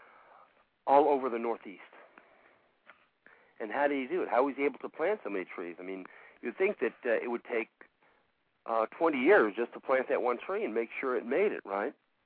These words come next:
And, uh, and then to be able to sit under it with your basket and get the apples as they dropped in, and then, and bite into them and get that, uh, that fresh, crunchy, uh, wash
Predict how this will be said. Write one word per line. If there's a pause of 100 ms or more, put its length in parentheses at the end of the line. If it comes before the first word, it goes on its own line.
(160)
And,
uh, (840)
and
then
to (300)
be
able
to (100)
sit
under
it
with
your
basket (560)
and
get
the
apples (360)
as
they
dropped
in,
and
then, (440)
and
bite
into
them
and
get
that, (180)
uh,
that (140)
fresh, (480)
crunchy, (360)
uh,
wash